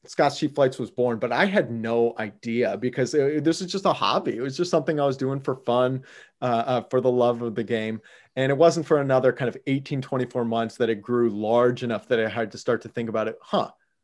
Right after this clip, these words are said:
I wonder if there's a, a, a business opportunity here. And then finally launched,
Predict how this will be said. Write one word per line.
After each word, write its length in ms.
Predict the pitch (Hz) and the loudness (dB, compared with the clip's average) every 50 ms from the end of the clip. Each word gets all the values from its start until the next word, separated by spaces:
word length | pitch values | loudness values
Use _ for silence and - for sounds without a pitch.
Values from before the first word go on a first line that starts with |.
| _ _ _ _ _ - | _ _ _ _ _ -10
I 80 | 131 131 | -10 -10
wonder 460 | 113 110 113 131 139 147 143 143 131 | -8 -6 -4 -4 -2 0 2 2 2
if 100 | 127 135 | 2 2
there's 380 | - 123 120 120 117 110 - - | 4 4 4 4 2 -2 -4 -6
a, 340 | 123 117 113 117 - - | -4 -4 -4 -4 -4 -8
a, 180 | 120 120 - 120 | -8 -8 -8 -10
a 20 | 113 | -10
business 500 | 98 - 113 110 107 - 123 107 - - | -6 -6 -6 -6 -6 -6 -8 -6 -4 -2
opportunity 640 | 107 104 - 113 107 - 120 110 107 104 95 98 98 | -4 -4 -4 -6 -10 -8 -8 -8 -8 -8 -10 -10 -8
here. 280 | - 110 104 95 - - - - - _ - | -6 -6 -6 -6 -10 -16 -20 -20 -20 _ -8
And 160 | 123 120 117 | -6 -4 -2
then 140 | 117 113 113 | -2 -4 -4
finally 640 | - - - 131 123 120 120 113 107 110 110 110 104 | -8 -4 -2 -2 -2 0 -2 -4 -4 -6 -6 -6 -6
launched, 540 | 107 117 110 104 107 104 - - _ - | -4 -4 -2 -2 -4 -4 -8 -14 _ -20